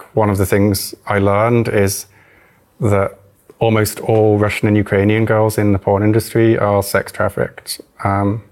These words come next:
at the beginning, they're introduced to porn via Russian porn agents. Um, and they're told that porn is blocked in their country. Uh, porn is illegal in Russia.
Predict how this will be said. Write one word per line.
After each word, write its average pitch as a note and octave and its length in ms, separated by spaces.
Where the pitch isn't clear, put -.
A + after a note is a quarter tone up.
at A2 160
the A2 60
beginning, G#2 640
they're G#2 160
introduced G#2 460
to G#2+ 60
porn G2+ 420
via G2+ 480
Russian A2+ 480
porn A#2+ 240
agents. B2 600
Um, G2+ 580
and G#2+ 180
they're G#2 100
told B2 500
that G#2 400
porn G#2+ 240
is G2+ 100
blocked - 480
in A2 120
their G#2+ 140
country. A2 500
Uh, G2+ 200
porn G#2+ 220
is G#2 100
illegal G2 640
in G2 140
Russia. G#2 460